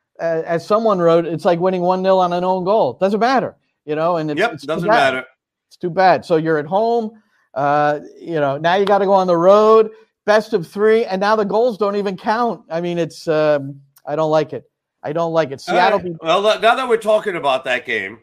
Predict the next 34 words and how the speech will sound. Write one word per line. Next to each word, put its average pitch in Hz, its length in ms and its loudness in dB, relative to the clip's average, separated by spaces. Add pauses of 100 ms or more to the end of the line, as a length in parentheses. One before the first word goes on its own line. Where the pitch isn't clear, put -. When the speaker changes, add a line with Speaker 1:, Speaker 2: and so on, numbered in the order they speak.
(160)
Speaker 2:
now 151 140 -8
that 190 60 2
Speaker 1:
All 180 80 6
Speaker 2:
we're 147 60 2
Speaker 1:
right. 139 80 -4
Speaker 2:
talking 165 260 -8
about 104 260 -10
that 98 220 -10
game, 90 220 -10 (340)
let, 165 200 -4
let, 175 200 -6
let's 170 240 -10
talk 160 240 -4
about 131 380 -2 (1200)
how 170 300 -2
that 147 200 -2
game 135 260 -6
went, 135 320 -4
because 135 320 -10
it 139 60 -10
was 123 140 -12
a 123 80 -8
wild 156 680 -2
first 175 440 -12
half, 107 360 -2 (360)
and 143 180 -6
then 147 260 -2
L 151 300 0
A 135 320 0
in 127 340 -14
the 123 80 -16
second 135 420 -10
half, 113 420 -8
uh, 110 540 -4